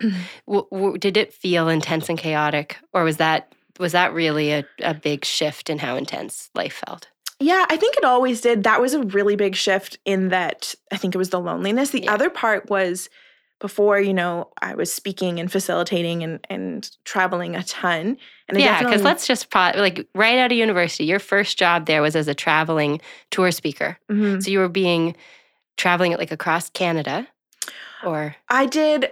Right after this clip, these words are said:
Speaker 2: or
Speaker 1: I did
Speaker 2: G T A?
Speaker 1: mostly G T A.
Speaker 2: G T A, yeah.
Speaker 1: Um, I did some across Canada. I was sent to Hong Kong once to do,
Speaker 2: <laughs>
Speaker 1: to do one speech for a week.
Speaker 2: And it was a
Speaker 1: Um,
Speaker 2: new school basically every day.
Speaker 1: Mm-hmm.
Speaker 2: You just did, you didn't know where you're going. You have to look it up. You have to drive.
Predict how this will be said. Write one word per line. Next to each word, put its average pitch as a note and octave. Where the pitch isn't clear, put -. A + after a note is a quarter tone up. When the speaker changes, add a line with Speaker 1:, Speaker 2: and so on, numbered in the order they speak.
Speaker 2:
or F#3
Speaker 1:
I A3+
did B3
Speaker 2:
G D#4+
T C#4+
A? C#4+
Speaker 1:
mostly B3+
G A3+
T A3+
A. G3
Speaker 2:
G A#3+
T -
A, -
yeah. -
Speaker 1:
Um, G#3
I A3
did A3
some G#3
across G3
Canada. F#3+
I F#3+
was F#3+
sent F#3+
to -
Hong F3
Kong F#3+
once F3
to G#3
do, G3
Speaker 2:
<laughs> -
Speaker 1:
to B3
do A3+
one C4
speech -
for G3
a G3
week. F#3+
Speaker 2:
And A#3
it C#4
was B3
a B3+
Speaker 1:
Um, B3
Speaker 2:
new C4
school G#3
basically E3+
every D#3+
day. E3
Speaker 1:
Mm-hmm. A#3
Speaker 2:
You F#3+
just E3
did, E3
you D#3
didn't E3+
know F3+
where F3
you're F3+
going. F#3+
You E3
have D3+
to D#3
look D3
it E3+
up. F3+
You E3
have D3+
to -
drive. F3